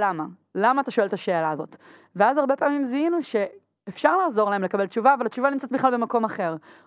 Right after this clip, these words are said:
או בקריאה אחרת של הדאטה שכבר יש אצלהם, או בנתון אחר שכן יש לנו לשלוף אותו ויעשה להם סדר, או פשוט בתשובה מאוד בסיסית, "לא ככה החברה עובדת. אין לנו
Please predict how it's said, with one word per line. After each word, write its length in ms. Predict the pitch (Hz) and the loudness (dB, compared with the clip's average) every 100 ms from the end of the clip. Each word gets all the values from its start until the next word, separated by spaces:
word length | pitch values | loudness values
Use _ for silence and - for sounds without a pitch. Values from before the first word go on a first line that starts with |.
| - | -4
או 140 | 240 233 | 0 0
בקריאה 480 | 254 247 220 214 | -2 0 2 2
אחרת 320 | 214 226 214 - | 0 0 -2 0
של 100 | 208 | 0
הדאטה 260 | 202 196 | 0 0
שכבר 380 | 208 202 190 196 | -2 -2 0 0
יש 180 | 202 202 | 0 -4
אצלהם, 460 | - 190 185 185 - - - - - - 240 | -6 -4 -4 -4 -10 -20 -20 -20 -20 -6 0
או 120 | 262 | 0
בנתון 320 | 294 285 311 | 0 0 0
אחר 200 | - 330 | 2 0
שכן 280 | - 320 349 | 2 2 2
יש 120 | 311 | 0
לנו 120 | 277 | 0
לשלוף 360 | 240 - 233 - | -2 0 0 0
אותו 260 | 240 233 190 | 0 0 0
ויעשה 720 | 202 202 196 214 202 185 220 | 0 0 0 0 -2 0 -2
להם 120 | 214 | 0
סדר, 220 | 269 285 294 247 | 2 2 4 2
או 120 | 269 | 2
פשוט 240 | 277 277 | 2 -2
בתשובה 400 | 247 - 196 226 | -4 -2 0 2
מאוד 140 | 233 226 | 0 -4
בסיסית, 340 | - 254 277 _ _ _ _ | -6 -6 -8 _ _ _ _
"לא 160 | 214 262 | -2 0
ככה 340 | - 233 - 302 320 _ _ _ _ _ _ - | 2 2 2 -2 -4 _ _ _ _ _ _ -12
החברה 340 | 226 214 208 233 | -6 -2 2 2
עובדת. 500 | 220 294 208 170 - - | 2 0 0 -4 -6 0
אין 220 | 269 311 | 2 2
לנו 340 | 269 220 196 | 0 -2 -6